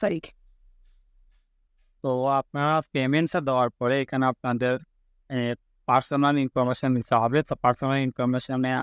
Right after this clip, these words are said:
Speaker 2: আমি বলি কী কী দিতে হবে আপনাদের। তাদের নিজের নাম, আপনার বাবার নাম এবং মায়ের নাম, তারপরে আপনাদের যে বর্তমানে যে জায়গাতে আছেন সেখানে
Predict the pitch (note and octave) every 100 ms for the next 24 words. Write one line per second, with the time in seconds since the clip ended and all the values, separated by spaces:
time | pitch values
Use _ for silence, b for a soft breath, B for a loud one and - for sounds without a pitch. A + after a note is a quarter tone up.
0 | - B2+ A#2+ A#2+ - _ _ _ _ B2
1 | C3 C3+ C3 B2 C3+ B2 A2 B2 A#2 B2
2 | A#2+ B2 C3+ F#3 G#3+ _ _ C3+ A#2+ B2
3 | B2+ C3 B2+ A#2 B2+ B2 D3 G#3 _ _
4 | _ - C3 A#2+ B2 A#2+ B2 B2 D#3 G#3+
5 | _ _ _ _ B2 B2 B2+ A#2+ A#2 A#2
6 | B2+ F3 F#3+ - B2 - B2+ B2+ - B2
7 | B2 B2 A#2 B2 B2 - A#2+ A#2 A#2+ -
8 | _ _ _ _ _ _ _ - C3 C3
9 | - C3+ C3 B2+ B2+ B2 - B2 B2+ B2+
10 | - C3 B2 B2 B2+ C3 - D3 C#3+ -
11 | F3 - B2+ C3